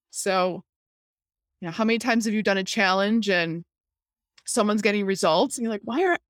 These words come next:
why am I not getting <laughs> results? Oh, this workout's killing me and I have an autoimmune condition." So it's nice that Thyroid Strong, like,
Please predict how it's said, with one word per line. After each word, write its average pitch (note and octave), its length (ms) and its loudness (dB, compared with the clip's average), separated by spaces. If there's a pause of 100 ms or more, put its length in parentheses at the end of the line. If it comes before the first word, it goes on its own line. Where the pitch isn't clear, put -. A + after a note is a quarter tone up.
(160)
why D#4+ 120 -10
am F#4+ 160 -2
I E4+ 100 2
not B3+ 160 0
getting G#3 180 -4
<laughs> F#3 120 -4
results? G#3 520 -2 (760)
Oh, A#3 120 -2
this F#3 200 -6
workout's A3 380 0
killing D#4+ 420 0
me F3 440 0
and B3+ 160 2
I A#3+ 60 2
have A#3 240 2
an A3+ 80 -2
autoimmune A3 460 0
condition." - 500 -8
So G3 400 2 (600)
it's A3+ 200 2
nice A#3+ 520 4
that G#3+ 160 -4
Thyroid G#3 280 2
Strong, F#3+ 260 -2
like, F#3 160 -12